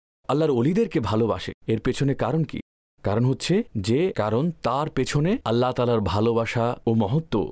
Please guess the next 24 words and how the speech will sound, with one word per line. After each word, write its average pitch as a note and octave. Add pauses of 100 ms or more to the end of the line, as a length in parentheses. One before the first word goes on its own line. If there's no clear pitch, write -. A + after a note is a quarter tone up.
তার G#2
মনে G2+ (140)
প্রথিত A#2+
আছে। - (240)
আলাল C#3+
ইতলাক, G2+ (880)
কোনো B3+
বান্দা, G2+
কোনো A#3+
মুসলমান D3+
এই A#2+
কথা A#2
বলতে G#2+
পারে G2
না G2
যে, C#3+
"আমি G#2 (200)
আল্লাহকে G#2+
ভালোবাসি C#3
না।" - (100)
কিন্তু C#3 (120)
ভালোবাসার D3
স্তর -
আছে। -